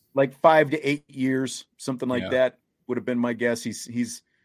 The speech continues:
Speaker 1: he's sixty-four right now. You know, speaking of which, Bobby, I, I've heard this question come up a little bit. Now, you're a Major League Baseball fan.
Speaker 2: Sure.
Speaker 1: You know, who doesn't necessarily follow Notre Dame baseball. But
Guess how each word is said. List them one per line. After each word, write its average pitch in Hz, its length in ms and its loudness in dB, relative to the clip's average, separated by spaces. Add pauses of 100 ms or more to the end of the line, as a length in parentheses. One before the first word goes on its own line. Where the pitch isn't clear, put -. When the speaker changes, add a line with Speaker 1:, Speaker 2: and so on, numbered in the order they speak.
(400)
Speaker 1:
he's 120 160 -2
sixty-four 120 680 -2
right 113 180 0
now. 120 140 -6
You 233 120 -2
know, 240 120 2
speaking 269 340 2
of 185 80 4
which, 165 240 4
Bobby, 143 420 4
I, 139 160 -8
I've 160 140 4
heard 208 160 2
this 214 140 -2
question 165 460 2
come 139 280 0
up 127 260 2
a 117 40 -6
little 110 200 -2
bit. 107 160 -4
Now, 131 80 0
you're 160 240 6
a 190 60 6
Major 165 400 2
League 113 220 0
Baseball 101 440 -2
fan. 87 380 -10 (260)
Speaker 2:
Sure. - 380 -2 (180)
Speaker 1:
You - 80 0
know, 131 80 4
who 143 80 4
doesn't 165 380 6
necessarily 147 640 2
follow 135 360 4
Notre 117 300 0
Dame 117 240 0
baseball. - 540 -12 (240)
But 131 260 4